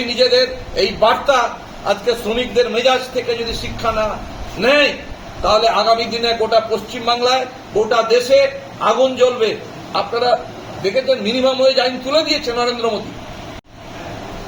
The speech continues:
আমাদের দেশে উনিশশো সাতচল্লিশ সালে, এ, সাতান্ন সালে ইন্ডিয়ান লেবার কনফারেন্সে সর্বসম্মত সিদ্ধান্ত, ভারতবর্ষের সমস্ত কর্পোরেট হাউস এবং সমস্ত রাজ্য সরকার,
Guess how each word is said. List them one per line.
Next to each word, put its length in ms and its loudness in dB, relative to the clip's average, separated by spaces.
আমাদের 360 4
দেশে 400 6
উনিশশো 420 -2
সাতচল্লিশ 640 -2
সালে, 220 4
এ, 60 2
সাতান্ন 380 2
সালে 280 4
ইন্ডিয়ান 340 2
লেবার 260 0
কনফারেন্সে 680 0
সর্বসম্মত 640 4
সিদ্ধান্ত, 400 0
ভারতবর্ষের 540 4
সমস্ত 420 -2
কর্পোরেট 400 4
হাউস 240 4
এবং 240 4
সমস্ত 440 0
রাজ্য 340 2
সরকার, 380 2